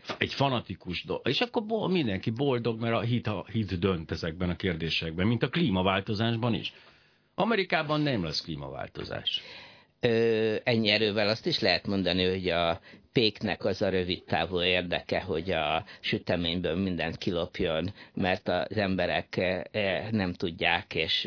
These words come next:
Speaker 2: addig is megveszik a süteményt, és mire rájönnének, addigra, eh, eh, bezár a cég, és, eh,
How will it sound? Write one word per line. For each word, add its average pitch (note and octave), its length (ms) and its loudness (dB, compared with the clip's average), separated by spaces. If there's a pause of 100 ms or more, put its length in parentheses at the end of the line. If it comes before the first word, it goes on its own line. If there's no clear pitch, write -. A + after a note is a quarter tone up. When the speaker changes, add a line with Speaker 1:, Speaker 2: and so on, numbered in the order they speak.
Speaker 2:
addig F2 320 -2
is - 140 -4
megveszik E2+ 520 -2
a C#2 100 -2
süteményt, F2+ 760 -2
és E2 160 -2
mire F2 300 0
rájönnének, E2+ 800 0
addigra, E2 640 -2 (380)
eh, F#2 320 0
eh, F#2 300 0
bezár F2 460 2
a D#2+ 60 -2
cég, E2 360 -2
és, D#2+ 300 0
eh, E2 240 0